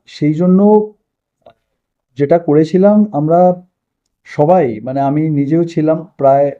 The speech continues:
আমি আড়াইটে, পৌনে তিনটে অবধি রাত্রে থেকে সমস্ত আমাদের মেশিনারিজ থেকে, আমাদের যারা ইঞ্জিনিয়াররা ছিলেন, আমাদের যিনি সুদীপ্ত গুহ ইনচার্জ আছেন, ভঞ্জ সাহেব ছিলেন, তারক দত্ত যিনি রোডসের ছিলেন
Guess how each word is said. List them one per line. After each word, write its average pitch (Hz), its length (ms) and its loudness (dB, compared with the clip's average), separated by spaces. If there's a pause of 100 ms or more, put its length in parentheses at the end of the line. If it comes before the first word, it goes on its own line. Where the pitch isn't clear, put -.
আমি 139 260 -6
আড়াইটে, 135 360 0
পৌনে 139 300 -2
তিনটে 139 220 -2
অবধি 139 200 -2
রাত্রে 120 320 -2
থেকে 139 460 -6 (1080)
সমস্ত 208 500 0
আমাদের 180 320 0
মেশিনারিজ 160 640 -4
থেকে, 160 400 -4
আমাদের 147 520 0 (260)
যারা 139 580 0 (260)
ইঞ্জিনিয়াররা 170 600 2
ছিলেন, 151 560 -6
আমাদের 131 380 -4
যিনি 139 200 -4
সুদীপ্ত 135 380 -8
গুহ 139 440 0
ইনচার্জ 131 500 -2
আছেন, 139 440 -4 (500)
ভঞ্জ 127 260 0
সাহেব 139 340 0
ছিলেন, 135 420 -2
তারক 139 260 0
দত্ত 139 260 -4
যিনি 131 280 -2
রোডসের 127 480 -2
ছিলেন 135 440 -4